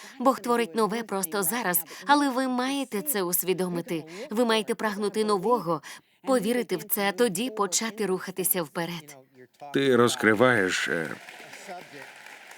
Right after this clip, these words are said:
Speaker 2: важливу тему. У важких обставинах,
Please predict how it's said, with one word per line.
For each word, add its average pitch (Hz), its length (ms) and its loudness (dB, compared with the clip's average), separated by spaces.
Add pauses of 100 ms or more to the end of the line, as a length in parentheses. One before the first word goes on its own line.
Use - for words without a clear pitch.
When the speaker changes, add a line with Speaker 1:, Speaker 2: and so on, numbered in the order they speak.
(140)
Speaker 2:
важливу 104 840 2
тему. - 180 -4 (1600)
У 139 180 4
важких 117 720 2
обставинах, 90 920 -2